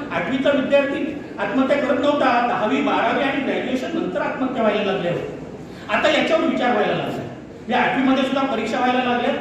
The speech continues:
दहावी, बारावी नंतर काय? आता जे दळवी सर म्हणाले, मगाशी तळेकर सर सुद्धा त्यांना सांगत होते, वैद्य सर सांगत होते की तुम्ही कॉलेजमध्ये या,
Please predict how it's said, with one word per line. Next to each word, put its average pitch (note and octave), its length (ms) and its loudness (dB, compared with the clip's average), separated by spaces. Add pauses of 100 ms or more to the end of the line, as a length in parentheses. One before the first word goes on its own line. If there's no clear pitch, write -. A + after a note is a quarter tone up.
(280)
दहावी, F#3+ 260 2
बारावी B3+ 320 4
नंतर B3 280 2
काय? A#3 340 0 (360)
आता A3+ 120 -6
जे A3+ 120 -2
दळवी A3 260 2
सर C4 140 0
म्हणाले, B3 320 2
मगाशी A#3+ 300 0
तळेकर A3 300 -2
सर B3+ 180 -4
सुद्धा B3 220 -4
त्यांना A#3+ 220 -2
सांगत A3+ 280 0
होते, G#3+ 220 0
वैद्य F#3+ 220 0
सर B3+ 160 0
सांगत G#3+ 180 0
होते G3+ 280 -4
की B3+ 160 -4
तुम्ही A#3+ 220 0
कॉलेजमध्ये G#3 520 0
या, - 420 -2